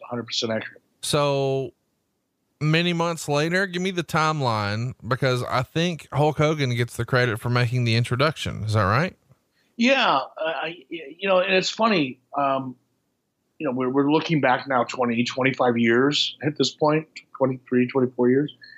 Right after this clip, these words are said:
Speaker 1: And so much of this stuff, we've talked about this before. Um, you know, when I think back of all the things that I've been involved with, things that I've done, things that have been done to me, things that have, that I've been a part of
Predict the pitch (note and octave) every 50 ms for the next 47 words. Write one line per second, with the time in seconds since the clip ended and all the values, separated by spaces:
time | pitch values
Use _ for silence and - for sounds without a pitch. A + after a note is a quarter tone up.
0 | - - - _ _ _ _ _ - C#3 C3+ B2+ B2+ B2 B2 B2 A#2+ B2 - _
1 | _ _ _ _ _ _ _ _ _ _ _ - - - - - B3 D4 C4+ A#3
2 | G3+ E3+ F#3 D#3+ C#3+ C3+ - - B2+ B2 - C#3+ B2+ - - C#3+ C3+ - C#3+ B2+
3 | B2+ A#2+ - B2+ A#2+ - - A#2 - - _ B2+ A#2 A2+ G#2 G2 - _ - -
4 | - - - _ _ _ _ _ _ _ - A#2+ A#2 A2+ A2+ A2+ A2 - _ _
5 | _ _ _ _ _ _ _ - C#3 B2+ A#2+ B2 B2 A#2 - - - - - G3+
6 | G#3 - - E3 D3 C#3+ C3+ - A#2+ A2+ - - B2+ C#3 D#3 D3+ C3+ B2 - -
7 | C#3+ C3 B2+ A#2+ A#2 B2+ A#2+ A2+ A2 A2 A2 - _ _ _ _ _ _ _ _
8 | _ _ _ _ B2 A#2+ C3+ C3 B2+ A#2 G#2+ A#2 A2 G#2 G#2 G#2 - F#2+ - -
9 | - _ - - _ _ _ _ _ _ _ - B2 A#2+ A#2 B2+ A#2+ A2+ A2+ -
10 | A#2 A2 A2 G#2+ G#2+ G#2 - A#2+ A2+ A2 A#2+ A2+ G#2 A2+ G#2+ G#2 A2+ A2 G#2+ G#2
11 | - A#2 G#2+ G#2 G#2 G2+ G2 - B2+ A#2+ G#2+ A2+ G#2+ G#2 G2+ A#2+ - - _ -
12 | - - - - - A#2+ A2+ A2 A2+ A#2+ A2+ A2 - - - - A#2+ A2 G#2 G#2
13 | G#2 G2+ G2+ G2+ G2